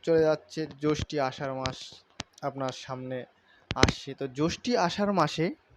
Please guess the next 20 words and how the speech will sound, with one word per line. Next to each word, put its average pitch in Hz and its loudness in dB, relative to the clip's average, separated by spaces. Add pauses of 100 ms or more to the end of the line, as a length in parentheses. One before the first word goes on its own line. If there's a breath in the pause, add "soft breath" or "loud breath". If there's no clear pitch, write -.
(720)
কৃষক 208 4
ভাইরা 143 6 (400)
কোন 208 8 (120)
জাতের 180 6
উচ্ছেটা 180 2
লাগালে 147 6 (680 soft breath)
কৃষক 156 6
ভাইরা 170 6
লাভবান 131 6
হবে? 135 4 (640 soft breath)
তো - -2
আজকের 156 2
ভিডিওর 170 6
মূল 165 2
টপিকটাই 196 2
হলো 302 2 (160)
এটা, 135 -6 (400)
উচ্ছে - -2
নিয়ে 320 0
মূল 208 0